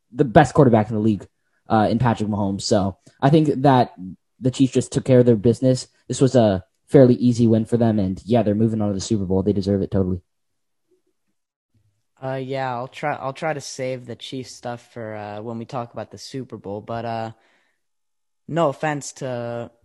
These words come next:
Speaker 2: Josh Allen, but he wasn't, he didn't look completely ready for this game. He's still really young. He's still gonna be one of the best quarterbacks in this league in a few years, and he was this year.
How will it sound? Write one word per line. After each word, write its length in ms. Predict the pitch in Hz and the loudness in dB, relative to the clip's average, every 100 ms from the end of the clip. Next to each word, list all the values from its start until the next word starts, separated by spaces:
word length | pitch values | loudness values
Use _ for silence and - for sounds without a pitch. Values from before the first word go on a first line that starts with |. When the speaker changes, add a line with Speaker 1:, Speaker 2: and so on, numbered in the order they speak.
| _ 123 | _ -10
Speaker 2:
Josh 400 | 147 139 131 131 | -4 -4 -4 -6
Allen, 380 | 127 131 131 | -6 -6 -8
but 420 | 120 123 120 117 _ _ _ _ _ _ _ _ _ _ | -10 -10 -10 -12 _ _ _ _ _ _ _ _ _ _
he 180 | - 196 | -10 -6
wasn't, 580 | 170 170 151 151 143 - | -2 -2 -2 -6 -10 -12
he 180 | - 196 | -10 -6
didn't 200 | 185 160 | -4 -4
look 160 | 156 - | -8 -8
completely 560 | 156 - 156 127 139 | -12 -10 -10 -8 -10
ready 260 | 127 135 131 | -8 -8 -8
for 180 | 127 131 | -10 -12
this 200 | 127 - | -12 -12
game. 240 | 131 127 | -12 -12
He's 220 | 151 147 | -10 -12
still 280 | - 156 135 | -8 -4 -4
really 300 | 135 131 127 | -4 -6 -6
young. 240 | 120 123 | -8 -8
He's 160 | 127 120 | -10 -12
still 180 | - 127 | -10 -10
gonna 140 | 127 | -10
be 140 | 120 123 | -10 -10
one 180 | 123 | -10
of 40 | 120 | -12
the 60 | |
best 320 | 117 123 117 - | -12 -12 -14 -14
quarterbacks 560 | 123 120 123 120 - - | -14 -12 -12 -12 -16 -16
in 120 | 123 | -14
this 160 | 120 | -12
league 220 | 135 131 117 | -12 -12 -12
in 60 | |
a 40 | 117 | -14
few 160 | 127 | -12
years, 300 | 123 117 120 | -12 -12 -12
and 120 | 123 | -12
he 60 | 123 | -12
was 320 | 120 123 113 | -10 -10 -10
this 260 | 127 120 - | -12 -12 -12
year. 300 | 107 104 | -12 -14